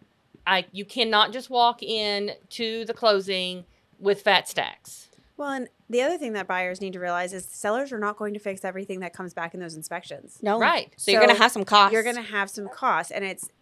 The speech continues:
Speaker 2: it's averaging for you. What is most important to you? What can
Speaker 1: Right.
Speaker 2: we get the seller to agree on? And then realize you have also agreed that you're okay with the seller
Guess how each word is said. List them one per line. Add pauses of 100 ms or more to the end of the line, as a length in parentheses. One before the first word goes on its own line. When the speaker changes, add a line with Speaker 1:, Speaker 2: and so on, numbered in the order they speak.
Speaker 2:
it's
averaging
for
you.
What (100)
is
most
important
to
you?
What
can
Speaker 1:
Right.
Speaker 2:
we
get
the
seller
to
agree
on?
And
then (560)
realize (140)
you
have
also
agreed
that
you're
okay
with
the
seller